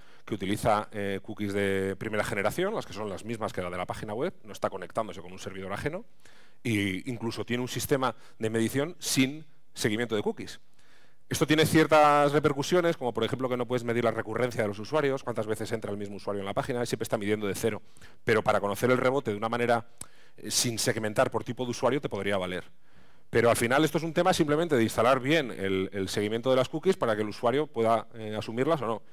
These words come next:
Si no las asume, tendrás una medición más pequeña. Pero fijaros que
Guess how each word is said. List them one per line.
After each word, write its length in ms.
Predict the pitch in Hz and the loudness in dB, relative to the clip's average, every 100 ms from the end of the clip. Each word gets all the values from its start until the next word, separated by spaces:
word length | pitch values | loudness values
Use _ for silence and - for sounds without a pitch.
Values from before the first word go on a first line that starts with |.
| - | -14
Si 160 | - 120 | -4 0
no 140 | 127 | 4
las 80 | 156 | 4
asume, 380 | 160 208 165 - - | 4 4 2 0 -4
tendrás 300 | - 110 120 | -2 0 0
una 100 | 123 | 0
medición 320 | 120 117 139 | 0 0 -2
más 140 | 123 - | -4 -6
pequeña. 360 | 98 110 90 - - - | -4 -4 -6 -8 -14 -2
Pero 120 | 123 | 2
fijaros 300 | 120 139 170 | 4 6 6
que 220 | - 147 | 6 2